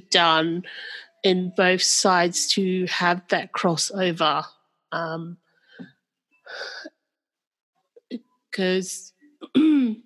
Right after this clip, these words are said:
'cause I think that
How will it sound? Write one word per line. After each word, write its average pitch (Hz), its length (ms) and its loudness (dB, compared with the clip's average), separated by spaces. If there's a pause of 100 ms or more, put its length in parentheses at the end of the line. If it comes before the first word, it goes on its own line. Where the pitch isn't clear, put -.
(2750)
'cause 240 160 0
I 247 80 6
think 262 260 2
that - 460 2